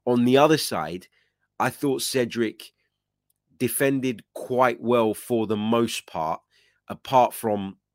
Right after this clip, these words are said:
you know, really early on when Watford put the ball in the back of the net. The goal was ruled out for offside.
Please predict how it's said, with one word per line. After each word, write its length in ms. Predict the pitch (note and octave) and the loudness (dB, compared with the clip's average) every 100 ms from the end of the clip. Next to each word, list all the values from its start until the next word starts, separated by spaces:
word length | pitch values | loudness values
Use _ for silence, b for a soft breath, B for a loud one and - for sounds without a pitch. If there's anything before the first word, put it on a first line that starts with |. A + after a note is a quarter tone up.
| _ A2 | _ -6
you 100 | G#2+ | -4
know, 140 | G2+ | -4
really 560 | F#2 G#2 B2+ A#2+ A2 G#2+ | -4 0 2 2 2 2
early 260 | G#2 G#2 | 2 0
on 120 | G#2+ | -2
when 140 | G2 F#2+ | -2 -4
Watford 420 | G#2+ - G#2 E2+ - | -6 -8 -12 -12 -10
put 160 | B2+ | -10
the 80 | G#2+ | -8
ball 240 | F2 G#2+ G2+ | -6 -4 -4
in 100 | G2 | -4
the 80 | |
back 260 | F2 F#2 - | -4 -6 -6
of 60 | F#2 | -8
the 80 | |
net. 200 | F#2+ G2+ | -6 -6
The 60 | F2+ | -8
goal 240 | E2+ A2 | -6 -4
was 160 | G2+ F2 | -4 -6
ruled 240 | F#2+ F#2+ | -10 -6
out 220 | F#2+ F2+ - | -6 -6 -8
for 140 | F#2+ | -10
offside. 440 | E2+ - A2 F#2+ | -10 -6 -4 -4